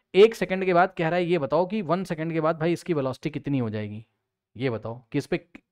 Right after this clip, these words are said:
अम, सॉरी, I am very sorry, वेलोसिटी नहीं पूछा है, फोर्स पूछा है, ठीक। कह रहा है कि ये बताओ इस पे कितना फोर्स लगाएं कि एक सेकंड के बाद इसकी वेलोसिटी कितनी हो जाए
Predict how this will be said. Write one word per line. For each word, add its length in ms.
अम, 240
सॉरी, 240
I 40
am 140
very 200
sorry, 220
वेलोसिटी 460
नहीं 120
पूछा 280
है, 80
फोर्स 320
पूछा 280
है, 200
ठीक। 220
कह 120
रहा 100
है 100
कि 100
ये 140
बताओ 220
इस 80
पे 120
कितना 300
फोर्स 260
लगाएं 220
कि 160
एक 180
सेकंड 260
के 60
बाद 180
इसकी 220
वेलोसिटी 400
कितनी 280
हो 140
जाए 180